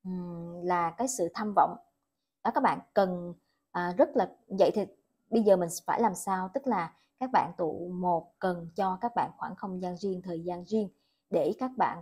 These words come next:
phải có đủ sự tĩnh lặng. À, khi cái sự tĩnh lặng đủ đầy thì những gì được gọi là thật nhất của bạn, phù hợp nhất của bạn nó sẽ nổi bật lên. À, và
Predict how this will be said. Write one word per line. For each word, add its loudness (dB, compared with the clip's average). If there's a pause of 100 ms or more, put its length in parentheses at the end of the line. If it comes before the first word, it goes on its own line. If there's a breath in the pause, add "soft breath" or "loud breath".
phải -8
có -4 (220)
đủ 4
sự -4
tĩnh -2
lặng. 0 (480)
À, 0
khi 4
cái 2
sự -6
tĩnh 0
lặng -2
đủ 0
đầy 2 (420)
thì 2 (200)
những -2
gì 4
được -2
gọi -4
là -10
thật -10 (100)
nhất 0
của -2
bạn, -2 (420)
phù 6
hợp -4
nhất 2 (120)
của -2
bạn -2
nó 0
sẽ -4
nổi -4
bật -4
lên. -2 (400)
À, -6
và 0